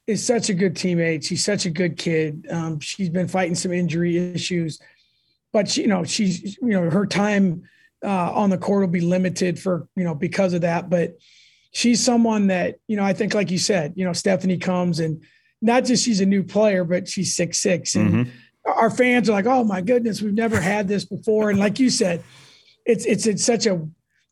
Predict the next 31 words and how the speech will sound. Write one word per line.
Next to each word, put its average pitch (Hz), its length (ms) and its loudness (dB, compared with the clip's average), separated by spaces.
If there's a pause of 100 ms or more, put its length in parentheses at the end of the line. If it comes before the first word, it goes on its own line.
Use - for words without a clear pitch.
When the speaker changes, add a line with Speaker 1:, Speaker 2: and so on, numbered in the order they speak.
Speaker 1:
interesting 240 560 0
story 220 560 2
of, 175 300 0
you 196 80 -2
know, 170 320 -2 (280)
family 214 300 4
from 214 220 2
Brazil, 202 420 2
and 185 80 0
she 180 100 -4
goes 202 200 0
to - 160 -2
N 214 120 0
A 202 180 0
I 208 220 0
A 202 180 2
school, 202 540 0
and 175 220 -2 (500)
she 202 180 -2
ends 214 180 2
up 190 160 -2
here. 214 420 4
And 175 220 0 (240)
it, 226 140 2
it's 214 260 0
just 233 300 0
created 226 520 2
so 233 280 0
much 214 260 -2
excitement 208 680 -2
that 196 200 -2